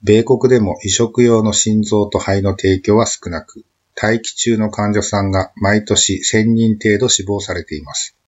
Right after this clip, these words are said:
一方で、近年薬物の過剰摂取による死亡者からの臓器提供が増加していますが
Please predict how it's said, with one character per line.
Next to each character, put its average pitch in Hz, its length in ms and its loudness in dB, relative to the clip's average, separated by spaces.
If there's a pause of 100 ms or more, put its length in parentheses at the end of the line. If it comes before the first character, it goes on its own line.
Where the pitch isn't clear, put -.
(460)
一 101 300 -2
方 123 180 4
で、 95 280 0
近 117 260 2
年 82 320 -2
薬 98 300 0
物 117 240 -2
の 90 100 -4
過 90 160 -6
剰 104 180 2
摂 - 340 2
取 92 100 -4
に 87 80 -8
よ 82 100 -8
る 78 220 -10
死 - 180 -2
亡 110 220 2
者 101 160 0
か 92 100 -4
ら 90 140 -4
の 80 240 -10
臓 104 240 2
器 - 80 -8
提 101 280 2
供 87 160 -6
が 101 140 0
増 95 220 -2
加 95 120 -2
し - 120 -2
て - 100 -6
い 90 60 -4
ま 85 100 -8
す - 160 -8
が - 160 -16